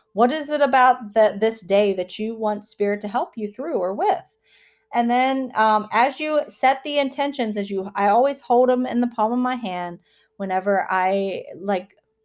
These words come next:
one of my biggest intentions, let me say, is when I wear Tiger's Eye. When I wear Tiger's Eye, I hold it in my hand and I am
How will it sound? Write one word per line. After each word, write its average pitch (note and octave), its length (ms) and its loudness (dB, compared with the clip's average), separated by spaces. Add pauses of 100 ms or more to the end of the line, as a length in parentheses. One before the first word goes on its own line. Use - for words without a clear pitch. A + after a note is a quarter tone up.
(240)
one A#3 260 2
of D4+ 60 4
my C4 140 2
biggest G#3 320 2
intentions, G3 640 -4
let E3 80 -6
me F3+ 100 -10
say, F#3 460 -2
is F3+ 420 -2
when F#3+ 100 -4
I E3+ 100 -2
wear E3 160 -2
Tiger's C3+ 460 -6
Eye. - 280 -8 (500)
When A3 140 0
I C4 140 4
wear D4 140 6
Tiger's A3 480 2
Eye, E3+ 480 2
I G#3 720 0 (600)
hold B3 340 0
it C4 120 -2
in C4 100 0
my C4 140 -2
hand C#3+ 520 -10 (560)
and G3+ 380 -2
I F#3+ 460 2
am G3 160 -4